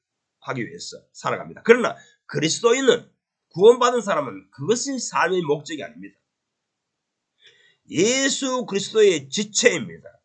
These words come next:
예수 그리스도의 동역자입니다. 예수 그리스도의 증인입니다.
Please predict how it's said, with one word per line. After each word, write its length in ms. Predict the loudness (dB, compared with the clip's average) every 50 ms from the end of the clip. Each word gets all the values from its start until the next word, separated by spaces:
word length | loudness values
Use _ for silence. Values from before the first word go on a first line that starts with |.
| _ _ _ _ _ _ _ _ _ -4
예수 560 | -2 0 2 2 2 2 0 0 -4 -2 0
그리스도의 560 | 0 0 0 2 4 4 4 2 0 -4 -4
동역자입니다. 880 | 0 2 4 6 6 6 6 6 4 -2 -8 -8 -12 -20 -20 _ -20 -20 _ _ _ _ _ _ _ _ _ _ _ _ _ _ _ _ _ _ _ _ _ _ _ _ _ _ _ _ 0
예수 380 | 2 4 4 4 2 0 0
그리스도의 440 | -2 -2 2 4 4 4 4 2 -4
증인입니다. 840 | -8 -4 0 6 8 8 8 8 6 4 2 0 -2 -6 -12 -18